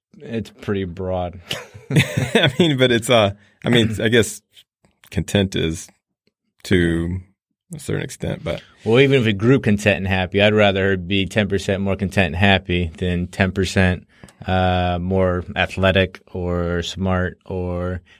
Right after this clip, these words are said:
Speaker 1: because generally you're thinking you want them to be smart or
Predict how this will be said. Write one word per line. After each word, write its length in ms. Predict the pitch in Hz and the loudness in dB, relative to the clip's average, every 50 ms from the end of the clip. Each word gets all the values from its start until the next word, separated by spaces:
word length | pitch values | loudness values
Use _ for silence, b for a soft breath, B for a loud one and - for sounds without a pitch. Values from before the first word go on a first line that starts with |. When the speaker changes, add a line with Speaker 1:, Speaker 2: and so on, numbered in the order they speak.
| b | b
Speaker 1:
because 220 | - - 120 110 104 | -4 0 0 2 2
generally 400 | 95 120 131 139 135 123 110 110 | 2 2 4 4 4 4 4 4
you're 100 | 107 104 | 4 2
thinking 540 | 104 - 110 107 104 101 - 101 101 101 101 | 2 2 4 4 4 4 4 2 4 4 4
you 100 | 98 98 | 4 4
want 180 | 101 104 101 | 4 4 4
them 140 | 104 98 95 | 4 2 2
to 80 | 92 85 | 0 0
be 200 | 87 110 120 113 | 2 2 2 2
smart 520 | - - 98 95 95 92 92 90 - - B B B B B B | 0 -2 -2 0 2 2 2 0 -4 -10 B B B B B B
or 560 | - 95 95 95 95 92 92 90 90 90 82 | -6 -2 0 2 4 4 4 2 0 -2 -4